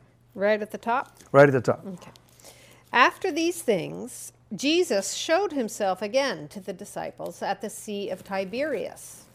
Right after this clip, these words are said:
Speaker 1: and in this way he showed himself. Simon Peter, Thomas, called the twin, Nathanael of Cana in Galilee,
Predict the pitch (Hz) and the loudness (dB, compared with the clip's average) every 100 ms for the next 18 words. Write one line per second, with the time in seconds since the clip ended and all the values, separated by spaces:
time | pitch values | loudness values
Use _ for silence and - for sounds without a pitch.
0 | - - - 190 190 208 311 - 214 165 | -20 -20 -12 -4 -2 0 0 -2 -2 -2
1 | 170 180 180 - 196 190 170 165 - - | -2 -6 -8 -2 -2 -2 -8 -12 -14 -16
2 | - - _ _ - - - - - - | -20 -20 _ _ -20 -20 -20 -20 -6 0
3 | 220 226 294 320 269 180 151 190 392 - | 0 0 -4 -4 -4 -4 -6 -8 -12 -20
4 | _ _ - 320 285 170 165 - - 214 | _ _ -6 -2 -2 -2 -6 -10 -2 0
5 | 185 175 - - 285 170 165 208 240 _ | 0 -2 -6 -6 -4 -4 -8 -14 -16 _
6 | _ _ _ _ 202 196 247 262 294 214 | _ _ _ _ -8 -8 -4 -2 -2 -2
7 | 165 175 175 - 208 214 196 160 214 285 | -2 -2 -4 -8 -8 -6 -6 -6 -8 -8
8 | 190 180 175 165 156 156 156 165 240 | -8 -6 -4 -4 -6 -10 -10 -8 -10